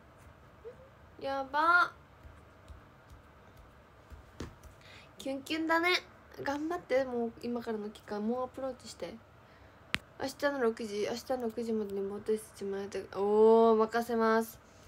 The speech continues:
普段使いできそうなトークバッグたまらん。そう、ワンちゃん、梅太郎の顔にしました。アクスタの変なポーズの違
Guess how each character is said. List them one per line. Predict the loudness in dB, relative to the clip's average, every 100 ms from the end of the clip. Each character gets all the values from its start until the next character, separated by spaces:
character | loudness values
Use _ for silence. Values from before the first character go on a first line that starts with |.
| -20 -16
普 | -6 -2
段 | 0
使 | -2 0
い | 0
で | 0
き | -4
そ | -4
う |
な | -2
ト | -2
ー | -4
ク | -4
バ | -8 -10 -14 -10
ッ | -8
グ |
た | -8
ま | -10 -8
ら | -10
ん。 | -12 -12
そ | -6
う、 | -4 0
ワ | 2 2
ン | 0
ち | -6
ゃ | -8
ん、 | -10 -20 -20 -6
梅 | -2 0
太 | 0 -2
郎 | -2 -4
の | -6 -10 -12 -20 -20 -20 -20 -20 -20 -20 -20 -20 -20 -14
顔 | -8 -6
に | -6
し | -8
ま | -12 -14
し | -16 -20
た。 | -20 -20 -20 -20 -20 -20 -20 -20 -20 -20 -20 -20 -20 -20 -20 -20 -20 -20 -20 -20 -20 -20 -20 -20 -20 -20 -20 -20 -20 -20 -20 -20 -20 -20 -20 -20 -16 -14
ア |
ク | -6 -4
ス |
タ | 0 4
の | 4
変 | 4 2
な |
ポ | -2 -2
ー |
ズ | 0
の | 0
違 | -2